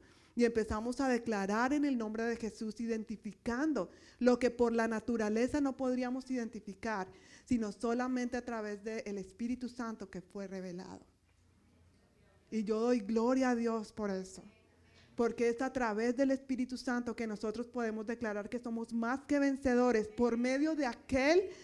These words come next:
que nos amó, que nos ama y que nos seguirá amando, por más de que nosotros nos sintamos los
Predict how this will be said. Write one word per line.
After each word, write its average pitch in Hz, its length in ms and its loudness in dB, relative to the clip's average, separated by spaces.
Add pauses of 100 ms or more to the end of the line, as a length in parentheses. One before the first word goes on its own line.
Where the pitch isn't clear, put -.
(160)
que 285 160 4
nos 269 240 2
amó, 262 640 2 (760)
que 269 180 6
nos 262 320 2
ama 311 580 4 (240)
y 294 160 6
que 294 140 4
nos 277 160 2
seguirá 262 500 4
amando, 294 680 2 (220)
por 254 180 4
más 269 220 0
de 294 80 -4
que 311 120 -2
nosotros 247 380 -2
nos 262 160 -2
sintamos 240 480 -2
los 240 180 2